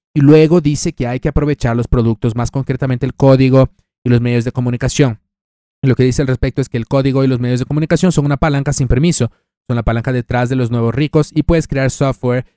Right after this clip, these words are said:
y medios que funcionen para ti mientras duermes. Y curiosamente, dice que si no sabes codificar, escribe libros y blogs, graba videos y podcasts. Así que de nuevo está diciendo que hay que aprovechar internet y crear algún tipo de producto que ahora puede seguir produciendo ingresos, puede seguir creciendo, puede seguir proporcionando valor al mundo sin que tengas que trabajar físicamente.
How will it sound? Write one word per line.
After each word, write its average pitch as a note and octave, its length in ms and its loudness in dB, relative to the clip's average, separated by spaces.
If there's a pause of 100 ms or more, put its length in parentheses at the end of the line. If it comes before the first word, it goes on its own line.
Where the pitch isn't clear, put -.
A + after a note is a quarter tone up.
(120)
y C3 80 -4
medios C#3+ 400 2
que C#3 80 -4
funcionen C#3 360 -2
para D3 180 0
ti B2+ 140 -4
mientras A#2+ 280 -2
duermes. C#3 400 0 (360)
Y A3+ 60 -2
curiosamente, D#3 720 2 (160)
dice A#2+ 220 0
que A#2+ 100 -2
si A2 160 -4
no A#2+ 100 -2
sabes E3 240 2
codificar, D3+ 540 0
escribe B2+ 400 -2
libros A#2+ 320 0
y A#2+ 80 0
blogs, B2+ 420 0 (460)
graba G#2+ 220 -2
videos A#2+ 360 0
y C3 40 -4
podcasts. - 680 -2 (280)
Así - 180 -12
que B2 120 -2
de C3 120 -4
nuevo C3+ 240 2
está A#2 220 -2
diciendo B2 340 -2
que - 100 -2
hay A#2 100 0
que A#2+ 80 -6
aprovechar A#2+ 460 -4
internet C3+ 360 -4
y D3+ 60 -4
crear A2+ 280 -4
algún A#2 280 -2
tipo E3 220 0
de E3 80 0
producto D#3+ 460 0
que C3+ 100 -4
ahora B2 220 -2
puede B2 280 -2
seguir A#2+ 380 -4
produciendo A#2+ 460 -4
ingresos, D3 440 -2
puede C3 160 0
seguir A#2 260 -6
creciendo, D#3 420 -4
puede B2+ 160 -2
seguir A#2+ 180 -8
proporcionando A#2+ 520 -8
valor A#2+ 260 -2
al A#2+ 80 -4
mundo B2 200 -4
sin C3+ 220 -8
que C#3+ 100 -4
tengas C3+ 280 -6
que D3+ 80 -8
trabajar A2+ 320 -6
físicamente. C3 600 -6